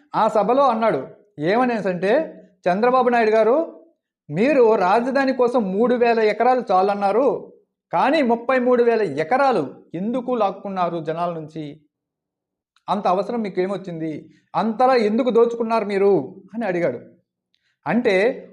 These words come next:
మూడు వేల ఎకరాలు చాలు అనే వ్యక్తి పదివేల ఎకరాలు తీసుకునేటప్పుడు అప్పుడే ప్రశ్నించాలి. కానీ ప్రశ్నించాడా పవన్ కళ్యాణ్? ప్రశ్నించలా. పదిహేను వేల ఎకరాలు తీసుకునేటప్పుడైనా ప్రశ్నించాలి.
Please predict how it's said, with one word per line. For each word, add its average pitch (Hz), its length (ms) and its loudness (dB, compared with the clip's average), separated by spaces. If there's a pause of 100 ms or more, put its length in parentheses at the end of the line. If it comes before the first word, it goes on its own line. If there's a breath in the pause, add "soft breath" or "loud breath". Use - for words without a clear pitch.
మూడు 262 240 2
వేల 262 220 4
ఎకరాలు 277 480 2
చాలు 240 320 2
అనే 233 120 -2
వ్యక్తి 214 600 -2 (320)
పదివేల 262 360 2
ఎకరాలు 254 320 2
తీసుకునేటప్పుడు 233 960 0
అప్పుడే 254 280 2
ప్రశ్నించాలి. 202 680 -4 (800)
కానీ 190 180 -2
ప్రశ్నించాడా 214 520 0
పవన్ 208 260 0
కళ్యాణ్? 214 340 -2 (640)
ప్రశ్నించలా. 165 640 -6 (220 loud breath)
పదిహేను 254 360 2
వేల 277 160 4
ఎకరాలు 269 340 2
తీసుకునేటప్పుడైనా 254 600 0
ప్రశ్నించాలి. 226 680 -2